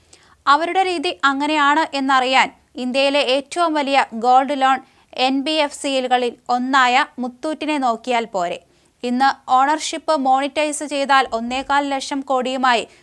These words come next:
കോഴഞ്ചേരിയിൽ പോയി ശിഷ്ടകാലം സ്വസ്ഥമായി ജീവിക്കാൻ പറ്റുന്ന മുത്തൂറ്റിലെ ജോർജ് അലക്സാണ്ടറെ എത്ര മലയാളി ഫോട്ടോയിലെങ്കിലും കണ്ടിട്ടുണ്ട്?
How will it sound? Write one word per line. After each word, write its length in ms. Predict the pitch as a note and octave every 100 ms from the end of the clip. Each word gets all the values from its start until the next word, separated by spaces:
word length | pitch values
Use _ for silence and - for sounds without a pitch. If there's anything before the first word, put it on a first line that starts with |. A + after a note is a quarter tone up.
| -
കോഴഞ്ചേരിയിൽ 720 | B3+ B3 C4 C4 C#4+ C#4+ C#4+
പോയി 320 | C#4 C4+ C4
ശിഷ്ടകാലം 760 | A#3+ B3 - D4+ C#4+ C4+ C4 C4
സ്വസ്ഥമായി 600 | C4 A#3+ - C#4+ C#4 B3+
ജീവിക്കാൻ 480 | C4 C4 C4 B3+
പറ്റുന്ന 420 | B3+ B3 A#3 A3+ - - _
മുത്തൂറ്റിലെ 600 | A#3 A#3 C4 C4 C4 C4 - _
ജോർജ് 440 | G#3 C4+ C#4 D#4+ E4 C#4+
അലക്സാണ്ടറെ 720 | C#4 C#4 C#4+ C4+ B3+ B3+ B3+
എത്ര 340 | A#3+ A#3 - D4+
മലയാളി 500 | C#4+ B3+ C4 C4 C4
ഫോട്ടോയിലെങ്കിലും 880 | C4 A3+ A3+ B3+ C4+ C4+ B3+ B3 B3
കണ്ടിട്ടുണ്ട്? 460 | A#3 A#3 A#3 A#3